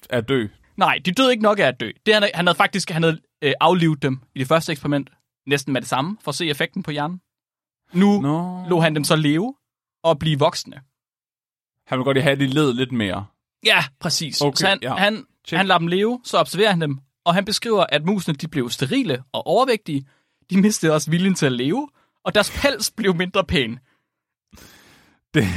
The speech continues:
Speaker 1: det er ligesom at blive tredive, når man er et menneske.
Speaker 2: Ja, men det er måske ikke klart nok, når en tredjedel af deres hjernemasse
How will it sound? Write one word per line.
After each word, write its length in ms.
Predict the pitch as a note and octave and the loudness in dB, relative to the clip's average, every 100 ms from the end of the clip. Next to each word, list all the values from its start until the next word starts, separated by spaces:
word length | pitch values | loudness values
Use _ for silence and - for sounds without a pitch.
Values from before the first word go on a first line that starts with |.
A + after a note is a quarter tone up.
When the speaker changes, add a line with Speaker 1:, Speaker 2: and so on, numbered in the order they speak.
| F#2+ | -2
Speaker 1:
det 180 | D3+ | 0
er 80 | D3 | 0
ligesom 240 | D#3 E3 D#3 | 2 2 2
at 100 | B2+ | 2
blive 160 | C#3 | 2
tredive, 400 | C#3 - A#2+ D3 | 2 2 2 2
når 100 | B2+ | 0
man 140 | G2 F#2 | -2 -4
er 40 | |
et 60 | G2 | -6
menneske. 420 | G#2 A2 - - - | -6 -6 -10 -16 -8
Speaker 2:
Ja, 140 | D3+ B2+ - _ _ | -2 -2 -4 _ _
men 120 | F#3+ | -4
det 120 | F#3 D4 | 0 0
er 40 | |
måske 260 | C#4 - C#4+ | 2 -2 -6
ikke 120 | C#4 | -8
klart 360 | - C4+ F3+ E3 | -2 0 0 0
nok, 240 | C3 B2+ | -4 -4
når 180 | F#3 G3+ | 0 0
en 100 | G3 | 0
tredjedel 880 | - - G3+ A3+ C4+ C4 E3+ A#2+ A#2+ - | -4 -2 0 0 0 -2 -4 -4 -8 -8
af 120 | E3+ | -2
deres 180 | F3 E3 | 0 0
hjernemasse 960 | E3+ F3 F3+ A3+ A#3+ F3+ A#2 A2+ A#2+ | 0 2 4 4 2 0 0 -2 -10